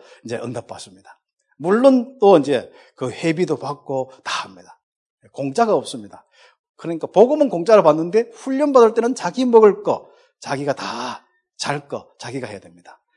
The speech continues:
우리도 마찬가지로 우리 가는 사람은 절대로 거기서 뭐 호텔비, 이거 없습니다. 우리가 호텔비와 모든 경비 대고 자기는 자기들이 다 하고, 그리고 자기들도 마찬가지로 이제 이 복음 가지고 다른 나라로 움직이는데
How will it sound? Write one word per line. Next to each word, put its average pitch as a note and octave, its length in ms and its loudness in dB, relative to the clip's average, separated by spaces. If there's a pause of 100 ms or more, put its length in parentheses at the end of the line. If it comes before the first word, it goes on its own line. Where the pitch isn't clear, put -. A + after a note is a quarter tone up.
(240)
우리도 G#3 460 -2
마찬가지로 D3+ 440 -10
우리 D#3 140 -6
가는 D3 240 -6
사람은 D#3+ 300 -6
절대로 A#3+ 360 -4
거기서 F#3 440 -6 (320)
뭐 B2 100 -4
호텔비, E3+ 400 -6 (140)
이거 G#2+ 140 -18
없습니다. G#2 300 -20
우리가 F3+ 300 -2
호텔비와 D#3+ 640 -4 (420)
모든 D#3+ 300 -2
경비 F3+ 240 -8
대고 C#3 320 -6
자기는 C#3 320 -10
자기들이 A2 280 -16
다 - 120 -20
하고, - 180 -20 (560)
그리고 G#3+ 340 2
자기들도 E3 480 -6
마찬가지로 F3 560 0
이제 B2 320 -2 (300)
이 D3 220 -2
복음 C#3+ 260 -2
가지고 B2 260 -6
다른 C3 280 -6
나라로 D#3+ 280 0
움직이는데 B2 680 -10